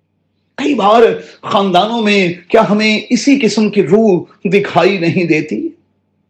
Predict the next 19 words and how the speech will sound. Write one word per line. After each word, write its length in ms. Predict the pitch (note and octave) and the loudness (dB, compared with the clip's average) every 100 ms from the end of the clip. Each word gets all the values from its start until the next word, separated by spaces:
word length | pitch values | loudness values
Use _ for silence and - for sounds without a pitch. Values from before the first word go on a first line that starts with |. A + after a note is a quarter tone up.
| _ _ _ _ _ _ _ _ | _ _ _ _ _ _ _ _
हम 120 | C#4 D4 | -6 0
कुछ 300 | E4 - F3 | 0 0 -4
भी 280 | C#3+ C#4+ F4 | 0 0 0
करते 340 | B3 A3 A#3+ G#3 | 0 0 0 0
हैं 1700 | F3+ F#3+ C#4+ - _ _ _ _ _ _ _ _ _ _ _ - A#3 | 2 0 -4 -12 _ _ _ _ _ _ _ _ _ _ _ -2 2
देखा 480 | A3+ A#3+ - A#3 F3+ | 2 2 0 0 2
देखी 320 | F3 G#3 A3 G#3+ | 2 2 2 0
के 120 | G3 | 0
तौर 240 | F3 E3 | 2 0
पर 180 | F3 F3+ | -2 -2
ना 100 | G3 | -2
हो, 360 | C4+ B3 G3 - _ - - | 0 -2 -2 -10 _ -12 -4
दिखावे 600 | B3+ C#4+ - A#3 C#4 C4+ | -2 -2 -2 -2 0 -2
के 100 | G#3 | 0
तौर 240 | G3 F#3+ G#3 | 0 0 0
पर 160 | G#3+ | 0
ना 100 | F#3+ A#3+ | 0 2
हो, 340 | B3 G#3 - - | 4 4 0 -2
बल्कि 400 | G#3+ G#3 G3+ E3+ | 0 4 4 4